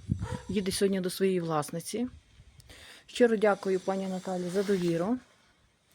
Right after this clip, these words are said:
Я старалася зробити для неї якнайкраще. Не тільки для неї, для всіх вас творю.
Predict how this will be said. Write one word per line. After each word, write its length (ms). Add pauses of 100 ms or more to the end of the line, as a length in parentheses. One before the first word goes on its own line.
(640)
Я 100
старалася 500
зробити 460
для 160
неї 280
якнайкраще. 880 (480)
Не 160
тільки 300
для 160
неї, 300
для 180
всіх 340
вас 200
творю. 380